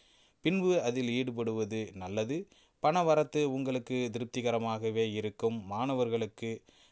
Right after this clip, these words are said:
கவன தடுமாற்றம் இல்லாமல் பாடங்களை படிப்பது மிகப்பெரிய நன்மையை கொடுக்கும்.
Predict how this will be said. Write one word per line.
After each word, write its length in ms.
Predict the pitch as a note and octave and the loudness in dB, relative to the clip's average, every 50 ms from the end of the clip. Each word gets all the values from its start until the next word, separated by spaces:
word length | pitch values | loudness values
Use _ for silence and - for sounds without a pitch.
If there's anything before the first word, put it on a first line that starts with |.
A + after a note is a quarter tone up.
| _ - | _ -4
கவன 360 | A2 G#2+ A#2 C3 E3 F#3 F#3 F3+ | 2 4 4 6 4 4 2 2
தடுமாற்றம் 640 | - G#2 G#2 G#2+ G#2+ G#2+ G#2 G2 - G#2+ G#2 G#2+ G2+ | 2 2 0 0 0 -2 -2 -4 -4 -6 -6 -4 -4
இல்லாமல் 520 | G#2+ A2 A2+ A2+ A#2 A#2 A#2 B2 B2+ B2+ B2 - _ _ _ _ _ | -4 -2 0 2 2 2 2 0 -2 -4 -6 -12 _ _ _ _ _
பாடங்களை 520 | - C#3+ D#3 D#3+ D#3+ D#3 D#3 D3+ D3 D3 C#3 | 4 6 6 6 6 4 2 2 2 0 0
படிப்பது 520 | - G#2+ G#2 G#2 G2 - - G#2 G2+ G#2 G#2 F#2+ | 0 -2 -2 -2 -4 -4 -4 -2 -2 -2 -2 -4
மிகப்பெரிய 600 | G2 G2+ G2 A#2 A#2 A#2 - B2 A#2+ B2+ C#3 D3+ C3 | -4 -4 -2 -2 -2 0 -2 -2 -2 0 0 0 0
நன்மையை 500 | G2+ G2 G#2 A2+ A#2+ B2 B2 D3+ F#3+ G3 | -2 -2 -4 -2 -2 -2 -2 -2 -4 -4
கொடுக்கும். 420 | - - - E2 D#2 - - | -6 -8 -12 -12 -12 -16 -20